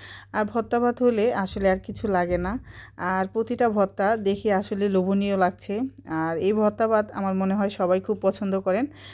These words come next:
ভর্তা পছন্দ করে না এরকম কেউ আমার মনে হয় নাই। তো প্রথমে আমি কালো জিরা ভর্তাটা দিয়ে একটু ভাত খেয়ে দেখলাম, মাশাআল্লাহ অনেক টেস্ট হয়েছিল।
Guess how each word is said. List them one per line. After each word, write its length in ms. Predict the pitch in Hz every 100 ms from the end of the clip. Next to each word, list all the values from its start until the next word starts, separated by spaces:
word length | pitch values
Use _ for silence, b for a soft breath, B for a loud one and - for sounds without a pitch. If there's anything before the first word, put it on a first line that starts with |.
| B -
ভর্তা 280 | 202 214 240
পছন্দ 400 | 247 254 240 240
করে 200 | 240 240
না 120 | 262
এরকম 320 | 214 190 202
কেউ 180 | 190 202
আমার 200 | 196 190
মনে 240 | 185 180
হয় 180 | 185 196
নাই। 300 | 190 175 196 233 B B B B
তো 140 | 240 240
প্রথমে 440 | 247 247 262 262
আমি 200 | 247 254
কালো 200 | 254 196
জিরা 180 | 202 202
ভর্তাটা 360 | 202 202 202 202
দিয়ে 360 | 214 196 233 262
একটু 240 | 202 196
ভাত 240 | 190 175 -
খেয়ে 200 | - 190
দেখলাম, 440 | 180 170 185 262
মাশাআল্লাহ 600 | 220 190 190 208 190 202 302 -
অনেক 340 | - 185 208 208
টেস্ট 280 | 233 220
হয়েছিল। 460 | 233 220 226 190 233